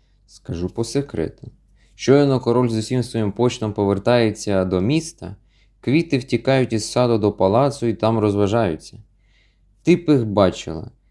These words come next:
Дві найпишніші троянди залазять на трон. Вони стають королем і королевою.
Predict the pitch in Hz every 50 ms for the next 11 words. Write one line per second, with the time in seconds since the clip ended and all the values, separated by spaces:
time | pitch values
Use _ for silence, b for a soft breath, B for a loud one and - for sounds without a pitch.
0 | _ _ _ - - 95 92 98 113 143 160 156 143 131 113 - 123 117 110 -
1 | 135 143 139 - - 127 117 - 113 101 104 113 123 139 135 131 107 110 107 98
2 | 101 104 113 120 123 110 107 98 - 95 92 87 85 - - 95 95 90 87 82
3 | 85 - - _ _ _ _ _ _ _ - 98 120 131 131 120 127 - - 139
4 | 147 139 139 - - 123 117 117 127 147 151 151 147 143 135 - 139 127 131 127
5 | 127 127 120 107 92 85 82 85 87